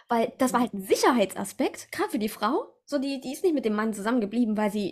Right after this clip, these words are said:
ihn über alles geliebt hat und erfüllt war auf allen Ebenen, sondern weil ohne Mann sie einfach keine Sicherheit hatte, ihre Kinder nicht durchbringen konnte, gesellschaftlich verstoßen war. Ich mein, pf,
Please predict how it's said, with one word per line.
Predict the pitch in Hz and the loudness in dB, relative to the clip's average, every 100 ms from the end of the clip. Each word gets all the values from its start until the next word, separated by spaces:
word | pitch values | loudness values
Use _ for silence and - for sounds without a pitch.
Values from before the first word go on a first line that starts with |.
| - | -4
ihn | 208 196 | -2 -2
über | 208 | 0
alles | 208 202 196 | -2 -2 2
geliebt | 226 349 - | 4 2 2
hat | 269 262 | -2 0
und | 208 196 | -4 -4
erfüllt | 220 - 302 440 | -4 0 2 4
war | 285 | 4
auf | 240 - | 2 4
allen | 214 220 | 2 2
Ebenen, | - 381 330 254 302 349 - - - _ - | 0 2 4 4 2 0 -8 -20 -20 _ -4
sondern | 294 277 247 226 | 2 4 2 0
weil | 233 180 | -4 -4
ohne | - 269 233 | 0 2 2
Mann | 240 320 311 330 - _ - | 2 0 -2 -4 -10 _ -8
sie | 254 | -4
einfach | 254 240 226 - _ _ _ _ _ | -2 -2 -4 -6 _ _ _ _ _
keine | - 247 220 | -2 0 0
Sicherheit | 202 330 370 320 247 | 0 -2 0 0 -2
hatte, | 214 202 | -6 -6
ihre | - - | -8 -10
Kinder | - 311 359 | 0 4 6
nicht | 320 311 | 4 2
durchbringen | 277 277 - 269 | -2 -4 -6 -6
konnte, | 262 247 247 226 - - _ _ - | -2 0 0 -2 -6 -10 _ _ -8
gesellschaftlich | 208 214 220 - 185 202 | -2 2 2 0 -4 -4
verstoßen | - 220 - 254 453 453 359 | -2 -6 0 4 4 4 2
war. | 330 | 2
Ich | - | 0
mein, | 202 - | -2 -4
pf, | - | -12